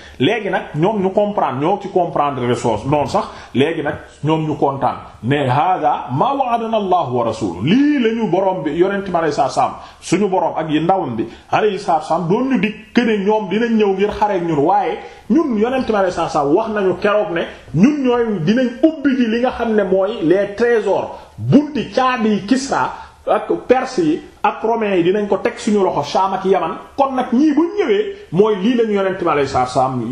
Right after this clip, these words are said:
digoon, mooy loolu kenn du ko amee, duñu ko amee ci nelaw, ah, mooy fokk ay xare lay doon. Te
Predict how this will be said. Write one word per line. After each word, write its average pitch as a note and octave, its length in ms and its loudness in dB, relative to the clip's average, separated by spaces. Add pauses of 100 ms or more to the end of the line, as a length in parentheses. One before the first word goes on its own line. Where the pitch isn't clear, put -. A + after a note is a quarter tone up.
(140)
digoon, A#3 340 2
mooy E3 260 0
loolu G3+ 340 0
kenn E4 260 -2
du D4+ 100 2
ko G#3+ 180 2
amee, B3 220 0 (320)
duñu A#3 260 2
ko A3+ 160 -2
amee A#3 240 0
ci G3 140 0
nelaw, G3 340 0
ah, - 420 -8
mooy F3 260 2
fokk - 340 -2
ay G3 120 2 (120)
xare A3+ 220 0
lay G#3 180 2
doon. C3+ 200 0 (280)
Te G#3+ 60 2